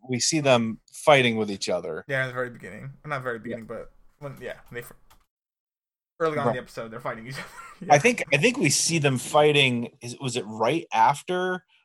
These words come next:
Speaker 1: Walt finds the handcuffs?
Speaker 2: I don't know.
Speaker 1: I, I,
Speaker 2: It
Speaker 1: I'm
Speaker 2: might
Speaker 1: not,
Speaker 2: be.
Speaker 1: I'm not sure where it is
Speaker 2: I don't
Speaker 1: Walt said that, but I think it's,
Speaker 2: But it's
Speaker 1: I think
Speaker 2: early on. It's early on in the episode. You can say
Speaker 1: Yeah,
Speaker 2: that.
Speaker 1: very early.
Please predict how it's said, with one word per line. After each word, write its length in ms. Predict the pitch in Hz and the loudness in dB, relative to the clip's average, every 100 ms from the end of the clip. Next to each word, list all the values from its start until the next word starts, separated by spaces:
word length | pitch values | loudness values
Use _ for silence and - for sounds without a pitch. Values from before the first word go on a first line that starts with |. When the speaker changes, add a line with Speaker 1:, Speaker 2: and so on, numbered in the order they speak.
| _ | _
Speaker 1:
Walt 380 | 127 139 151 - | 4 6 6 4
finds 320 | 151 151 139 | 2 2 0
the 80 | 127 | -2
handcuffs? 880 | 135 151 147 180 180 - - - - _ _ _ _ _ _ _ _ _ _ _ _ _ 139 _ _ _ 98 _ _ 101 _ _ _ _ - | 0 -2 -2 -2 -2 -6 -12 -12 -16 _ _ _ _ _ _ _ _ _ _ _ _ _ -20 _ _ _ _ _ _ _ _ _ _ _ -20
Speaker 2:
I 40 | 131 | -18
don't 180 | 135 - | -16 -14
know. 60 | - - 127 | -16 -4 4
Speaker 1:
I, 40 | |
I, 20 | 135 | 6
Speaker 2:
It 80 | 135 127 | 6 4
Speaker 1:
I'm 40 | |
Speaker 2:
might 80 | 139 | 4
Speaker 1:
not, 140 | 139 - | 2 0
Speaker 2:
be. 60 | |
Speaker 1:
I'm 60 | 139 | -2
not 120 | 147 135 | 0 0
sure 220 | - 143 | 2 4
where 180 | 131 131 | 6 4
it 60 | |
is 60 | 120 | 4
Speaker 2:
I 40 | |
don't 80 | 127 | 4
Speaker 1:
Walt 140 | 117 | 4
said 220 | 117 _ - | 2 _ -2
that, 100 | 110 | 2
but 80 | 117 | 2
I 40 | |
think 180 | 117 147 | 0 -2
it's, 100 | 160 | 0
Speaker 2:
But 80 | 208 | 2
it's 80 | 202 | 4
Speaker 1:
I 40 | |
think 100 | 208 | 4
Speaker 2:
early 100 | 170 | 2
on. 160 | 123 - | -2 -4
It's 80 | |
early 180 | 156 165 | -4 -2
on 100 | 143 | -4
in 60 | 117 | -6
the 60 | 101 | -12
episode. 320 | - - - | -14 -20 -20
You 60 | 113 | -16
can 80 | |
say 100 | - 127 | -6 2
Speaker 1:
Yeah, 220 | 117 104 | 4 2
Speaker 2:
that. 80 | - | 0
Speaker 1:
very 260 | 143 135 | 0 2
early. 400 | 120 117 113 110 | 2 2 0 -2